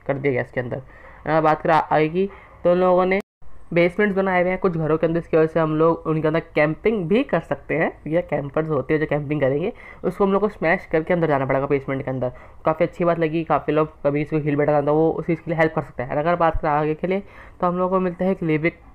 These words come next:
के अंदर कुछ अपग्रेड, जैसे कि उसके अंदर हमें मिलेगी एक नई weapon जिसका नाम है एम वन ज़ीरो वन फ़ोर, वो shell भी शॉटगन हो सकती है।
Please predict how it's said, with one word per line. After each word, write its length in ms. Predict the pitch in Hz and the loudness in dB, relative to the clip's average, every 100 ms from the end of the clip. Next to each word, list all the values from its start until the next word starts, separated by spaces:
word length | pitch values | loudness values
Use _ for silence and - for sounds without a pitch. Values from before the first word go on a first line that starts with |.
| - | -6
के 60 | - | 0
अंदर 240 | 175 175 | 2 2
कुछ 220 | 170 175 - | 0 0 -4
अपग्रेड, 520 | 147 147 156 165 - | -4 2 4 2 0
जैसे 260 | 156 151 | -2 0
कि 60 | 165 | -4
उसके 160 | 165 180 | 0 0
अंदर 120 | 165 | 0
हमें 160 | 156 | 0
मिलेगी 300 | 156 156 147 | -2 -2 0
एक 140 | 160 156 | -2 -4
नई 240 | 147 147 | -2 0
weapon 320 | 135 131 170 | 0 0 -2
जिसका 200 | 165 156 | -2 -2
नाम 220 | 151 147 156 | -2 -2 -4
है 160 | 170 - | -6 -4
एम 260 | 151 185 185 | -2 0 0
वन 260 | 165 165 | 0 0
ज़ीरो 340 | 156 143 156 139 | -2 0 0 0
वन 140 | 127 135 | -2 -4
फ़ोर, 320 | - 110 - - - - - | -6 -6 -6 -14 -20 -14 -8
वो 60 | |
shell 160 | 147 160 | -2 -2
भी 80 | 156 | 0
शॉटगन 260 | 160 147 | 0 2
हो 60 | 160 | 0
सकती 320 | 160 - 160 | -6 -8 -2
है। 180 | 170 180 | 0 0